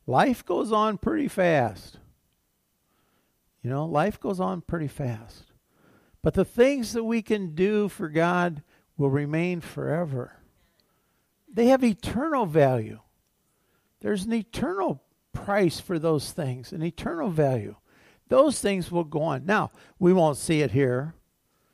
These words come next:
You know, you aren't gonna get big recognition for eternal things that you do, most of us anyway. But, you know, there are eternal things we can do. We need to see about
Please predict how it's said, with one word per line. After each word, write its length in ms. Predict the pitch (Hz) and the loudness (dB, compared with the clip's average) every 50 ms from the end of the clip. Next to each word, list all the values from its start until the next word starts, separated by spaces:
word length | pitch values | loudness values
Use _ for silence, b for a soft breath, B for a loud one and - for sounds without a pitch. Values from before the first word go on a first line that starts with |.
| _ _ _ _ _ _ _ _ - | _ _ _ _ _ _ _ _ -8
You 120 | 214 131 | -4 -4
know, 260 | 123 131 143 151 156 | -2 -2 -2 -2 -4
you 220 | 160 156 143 143 147 | -4 -4 -2 -2 -2
aren't 160 | 143 143 135 | -2 -4 -4
gonna 160 | 139 139 131 | -6 -6 -4
get 240 | 123 139 135 131 - _ _ _ - - | 0 0 0 0 -2 _ _ _ -10 -4
big 200 | 120 151 143 131 | -2 -2 -2 0
recognition 680 | 131 139 139 131 - - 123 135 151 143 - - 143 131 | 0 0 0 0 -4 -6 -4 -4 -4 -4 -6 -8 -8 -8
for 200 | - - 135 127 | -6 -6 -4 -4
eternal 500 | 123 113 - - - 151 151 143 135 123 | -4 -4 -6 -6 -4 -4 -4 -4 -6 -6
things 360 | - - 147 131 135 131 120 | -6 -6 -6 -6 -6 -8 -10
that 80 | 135 131 | -10 -10
you 80 | 123 | -10
do, 260 | 117 113 117 120 135 127 | -8 -6 -6 -4 -4 -6
most 320 | 117 110 123 120 - - | -6 -6 -8 -8 -8 -8
of 100 | 131 110 | -6 -4
us 300 | 123 131 131 127 - - | -2 -2 -4 -6 -8 -10
anyway. 520 | 127 120 117 113 110 107 113 120 127 143 _ _ _ _ _ _ _ _ _ _ _ _ _ _ _ _ _ _ _ _ _ _ _ _ _ _ _ _ _ _ | -10 -10 -10 -10 -8 -8 -8 -8 -10 -12 _ _ _ _ _ _ _ _ _ _ _ _ _ _ _ _ _ _ _ _ _ _ _ _ _ _ _ _ _ _
But, 160 | - 156 - - | -8 -6 -4 -2
you 60 | 190 | -2
know, 80 | 180 | 0
there 160 | 165 180 175 175 | 2 4 4 6
are 180 | 180 196 208 | 6 6 6
eternal 480 | 196 196 185 - - - 226 262 285 233 | 4 2 0 -2 -4 -4 -2 -2 -2 -4
things 320 | - - 190 160 147 139 | -2 -2 -2 -2 -2 -4
we 140 | 143 135 127 | -4 -4 -4
can 120 | - 147 | -4 -4
do. 120 | 131 135 139 | -4 -4 -2
We 120 | 151 175 | -2 -2
need 200 | 190 214 220 220 | -2 -2 -2 0
to 80 | 233 151 | -2 -2
see 260 | - - 214 208 208 | -2 -2 -2 0 0
about 320 | 196 151 147 143 147 - | 4 4 4 4 4 2